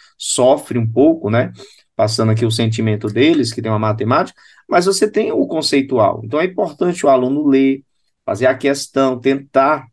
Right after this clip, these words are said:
né, responder aquela questão, e não achar que vai achar só fórmula, fórmula, fórmula. Você vai encontrar, com certeza, fórmulas e contas. Mas vale a pena, aquele aluno que tem dificuldade na matemática, você tem que,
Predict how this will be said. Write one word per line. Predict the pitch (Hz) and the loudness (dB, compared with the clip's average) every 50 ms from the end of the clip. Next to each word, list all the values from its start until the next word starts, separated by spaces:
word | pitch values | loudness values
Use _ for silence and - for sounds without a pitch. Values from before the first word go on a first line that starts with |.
| _ _ | _ _
né, | - 110 123 | -8 -6 -6
responder | 135 123 113 110 - 104 110 113 110 | -6 -6 -6 -6 -4 -2 0 0 0
aquela | 110 113 113 110 113 113 | 0 0 0 0 0 0
questão, | 113 117 120 120 - - 127 - - - - - - _ | 0 0 -2 -2 -2 -4 -6 -6 -8 -12 -20 -20 -6 _
e | - | -2
não | 127 - | 0 2
achar | - 131 - - 135 | 0 2 2 2 2
que | 139 143 | 2 2
vai | 170 156 | 2 2
achar | - - 139 139 | 4 2 2 0
só | 139 - 151 147 | 0 -2 -4 -4
fórmula, | - - 123 120 127 135 143 139 | -2 0 0 2 2 0 -2 -6
fórmula, | - - 123 120 127 143 156 | -6 -2 -2 -2 0 -2 -4
fórmula. | - - 113 101 101 110 | -4 -4 -4 -2 -2 -4
Você | 110 151 147 | -2 0 0
vai | 160 180 | 2 0
encontrar, | 185 185 - - - - - 120 107 95 - - _ _ _ _ _ _ _ | 0 0 -4 -4 -2 0 0 2 0 0 -2 -8 _ _ _ _ _ _ _
com | - 143 151 | -6 -4 -4
certeza, | - - 202 196 196 117 98 98 | -2 -2 -2 -2 -2 -4 -4 -4
fórmulas | 98 - 107 113 123 131 139 151 156 160 | -4 -2 0 0 2 2 0 -2 -4 -6
e | 185 - | -10 -8
contas. | - 143 131 113 113 110 - - - - - - - - - - - - | -4 -2 0 0 -2 -4 -8 -14 -16 -18 -20 -20 -20 -20 -20 -20 -20 -6
Mas | - 107 123 120 113 | -2 -2 -2 0 2
vale | 113 127 131 143 156 165 | 2 4 4 4 4 4
a | 180 175 | 2 2
pena, | 175 - 120 113 113 113 113 127 - - - _ _ | 2 0 0 2 2 2 0 0 -2 -6 -12 _ _
aquele | - - 120 113 117 | -6 -4 0 2 4
aluno | 110 110 113 127 135 | 4 4 2 -2 -4
que | 143 139 | -6 -6
tem | - 127 | -6 -4
dificuldade | 120 120 117 117 120 123 117 120 120 110 107 101 104 98 98 | -4 -4 -4 -4 -4 -2 -2 -2 0 0 2 2 2 2 0
na | 104 107 120 143 | -2 0 0 0
matemática, | 156 156 151 147 - 139 120 107 101 101 107 - 107 | 0 0 -2 -2 -2 -4 -4 -2 -2 -4 -4 -6 -8
você | 110 107 110 - | -8 -6 -4 -4
tem | 120 131 139 | -4 -4 -4
que, | 135 151 | -4 -4